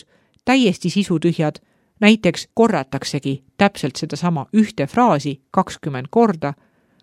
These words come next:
või jälle südantlõhestavalt kurvad. Samal ajal on isegi kurb sõnum maskeeritud hoogsa meloodiaga. Jalg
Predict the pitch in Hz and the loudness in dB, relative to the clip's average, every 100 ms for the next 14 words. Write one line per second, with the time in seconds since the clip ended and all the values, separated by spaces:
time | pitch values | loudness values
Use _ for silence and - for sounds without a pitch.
0 | _ 175 165 165 156 - - - _ _ | _ 0 4 4 4 0 -6 -12 _ _
1 | - 262 226 139 - 185 170 131 - 135 | 2 4 4 0 2 2 2 0 -4 -4
2 | 135 - 139 127 - - _ _ _ _ | -4 -4 -4 -4 -10 -20 _ _ _ _
3 | _ _ _ _ _ _ _ _ _ - | _ _ _ _ _ _ _ _ _ -2
4 | 240 311 262 208 214 165 214 226 147 - | 0 4 4 4 4 2 2 2 0 0
5 | 269 285 - - 208 175 151 - _ 156 | 4 4 2 0 2 2 0 -10 _ -10
6 | 151 208 208 160 - - - 214 214 - | -4 2 2 2 -4 -6 2 4 4 4
7 | 202 160 131 127 - - 113 - _ _ | 4 4 2 -2 -6 -10 -12 -16 _ _
8 | _ _ - - _ _ _ _ - 233 | _ _ -20 -20 _ _ _ _ 2 6
9 | 320 262 | 8 8